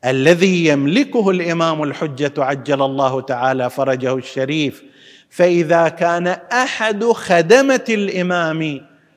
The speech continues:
عليه السلام يمتلك كل هذا التأثير الاستثنائي والقوي في الناس وفي السياسيين،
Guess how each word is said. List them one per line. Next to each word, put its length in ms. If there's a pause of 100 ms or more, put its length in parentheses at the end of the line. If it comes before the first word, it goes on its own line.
(140)
عليه 420
السلام 600
يمتلك 720
كل 480
هذا 320
التأثير 960 (560)
الاستثنائي 1400 (180)
والقوي 840
في 160
الناس 760 (220)
وفي 240
السياسيين، 1400